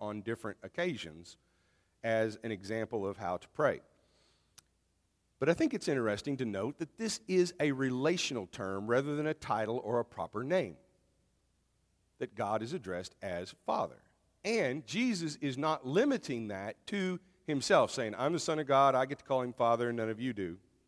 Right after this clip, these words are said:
He's saying, "Here's how I want you to understand God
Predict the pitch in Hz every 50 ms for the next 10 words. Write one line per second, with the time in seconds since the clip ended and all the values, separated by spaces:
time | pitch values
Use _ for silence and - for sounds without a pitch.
0 | _ _ _ _ _ _ _ _ _ - 170 175 170 - - 196 208 208 160 131
1 | 107 98 104 135 143 139 - 151 131 127 127 123 127 120 - - 123 123 117 117
2 | 117 113 113 117 - - - 170 165 151 127 101 98 101 107 - - _ _ _
3 | _ _ _ _ _ _ _ _ _ - 185 196 160 90 71 64 -